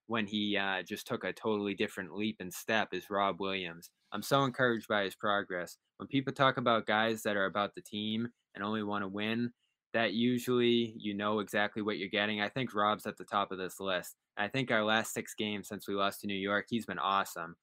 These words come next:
I usually don't say that without really looking at it, but those six games, I've seen a different level of consistency to his game.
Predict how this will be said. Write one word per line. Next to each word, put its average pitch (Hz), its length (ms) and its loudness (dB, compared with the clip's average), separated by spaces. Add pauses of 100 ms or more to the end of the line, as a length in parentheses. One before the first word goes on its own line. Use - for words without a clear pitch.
(220)
I 107 40 0
usually 156 480 6
don't 139 260 4
say 123 260 0
that 107 200 2
without 101 320 -2
really 110 320 0
looking 113 340 -2
at 123 200 2
it, 131 200 0 (200)
but 104 120 -6
those 123 240 2
six - 280 -2
games, 117 500 -2 (220)
I've 98 100 -8
seen 110 220 -4
a 95 100 -4
different 117 360 -2
level 110 280 -2
of 95 80 -4
consistency 123 720 -4
to 127 140 -2
his 123 180 2
game. 127 440 -2